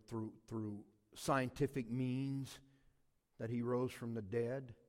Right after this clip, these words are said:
Uh, there are some books out there that are really good. Evidence That Demands a Verdict by Josh McDowell.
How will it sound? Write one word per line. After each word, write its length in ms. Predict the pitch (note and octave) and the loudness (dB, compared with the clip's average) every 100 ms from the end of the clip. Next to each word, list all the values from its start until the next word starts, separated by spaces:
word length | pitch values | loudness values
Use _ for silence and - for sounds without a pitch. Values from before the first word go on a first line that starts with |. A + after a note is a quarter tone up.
| _ _ - | _ _ -6
Uh, 120 | C#3+ | 0
there 220 | B2 D3+ | 8 8
are 180 | C3 D#3+ | 10 10
some 200 | D3+ D#3 | 8 6
books 260 | D3 G3+ - | 8 8 6
out 180 | C3 - | 4 6
there 140 | C3 | 4
that 140 | A#2+ | 4
are 40 | A#2+ | 4
really 220 | B2+ C#3+ | 4 4
good. 400 | B2 D3+ F#3 B2+ | 2 2 2 2
Evidence 380 | A2+ B2+ C3+ B2+ | 2 6 4 4
That 140 | C3+ | 2
Demands 340 | A#2+ B2 C3+ B2 | 4 4 2 0
a 40 | |
Verdict 380 | G#2 B2+ C#3 C3+ | 2 2 2 0
by 80 | A2 | -2
Josh 280 | G2+ B2 C3 | 0 0 0
McDowell. 480 | B2 A2+ B2 C3 | -4 0 2 2